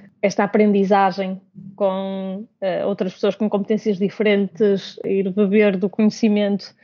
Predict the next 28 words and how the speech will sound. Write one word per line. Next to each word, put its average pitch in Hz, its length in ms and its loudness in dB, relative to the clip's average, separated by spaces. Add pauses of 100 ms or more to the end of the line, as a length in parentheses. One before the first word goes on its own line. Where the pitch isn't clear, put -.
(240)
de 202 80 -4
outras 196 400 2
pessoas. 202 760 2 (360)
E 220 80 4
é 208 100 6
isso, 196 240 0
e 196 40 -6
nós, 190 440 -8
o - 440 -8
nosso 208 240 2
entusiasmo 220 720 2
vem 226 160 0
muito 226 480 0
de 226 400 4 (320)
poder 233 340 4
dar, 208 460 0
poder 214 520 -2 (260)
dar 220 320 2
de 208 60 0
uma 208 100 0
forma 202 380 0
mais 208 640 -4
efetiva, 214 840 0 (340)
mas 226 140 -2
também 240 300 4
aprender, 226 520 2 (160)
também 202 260 -4
aprender 196 480 -4